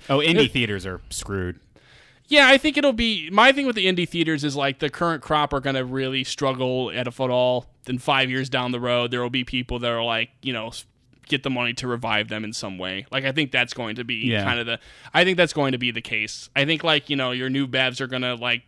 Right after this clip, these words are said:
Speaker 2: go by fine 'cause you'll have a Tarantino backing it. And then I think, I think it'll be kinda like, the, yeah, they'll really struggle, like, twenty twenty-one, twenty twenty-two.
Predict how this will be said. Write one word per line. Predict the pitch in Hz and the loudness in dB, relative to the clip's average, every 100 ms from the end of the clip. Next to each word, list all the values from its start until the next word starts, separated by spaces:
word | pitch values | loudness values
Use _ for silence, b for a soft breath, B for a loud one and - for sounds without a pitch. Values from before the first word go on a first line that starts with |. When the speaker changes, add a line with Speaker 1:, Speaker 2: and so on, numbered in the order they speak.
| - | -8
Speaker 2:
go | 117 | -6
by | 110 113 | -4 -4
fine | 113 110 110 113 | -4 -6 -6 -6
'cause | 113 120 | -10 -10
you'll | 110 | -8
have | 113 107 | -6 -8
a | 113 | -8
Tarantino | 120 107 - 101 101 | -8 -8 -8 -8 -6
backing | 95 98 90 90 | -6 -8 -8 -8
it. | 98 - b b b | -8 -10 b b b
And | 131 127 | -8 -2
then | 135 127 127 120 _ _ | 0 0 -4 -8 _ _
I | 143 135 | -2 0
think, | 165 147 - | -2 -4 0
I | 151 | 0
think | 147 175 | 0 -2
it'll | 175 | -2
be | 156 165 | 0 -2
kinda | 139 156 147 | 0 -2 2
like, | 143 139 131 - _ _ _ _ _ - | 2 2 -2 -14 _ _ _ _ _ -10
the, | 147 | -2
yeah, | 147 131 131 | 0 0 0
they'll | 135 | 0
really | 139 156 147 | 2 2 2
struggle, | 143 - 147 139 135 | -2 -2 -2 0 -2
like, | 127 120 _ | -2 -4 _
twenty | - 139 131 | -6 -4 -2
twenty-one, | 127 131 120 120 123 123 120 | -4 -6 -6 -4 -4 -4 -6
twenty | 123 117 | -6 -8
twenty-two. | - 113 117 117 113 113 | -8 -8 -8 -6 -4 -6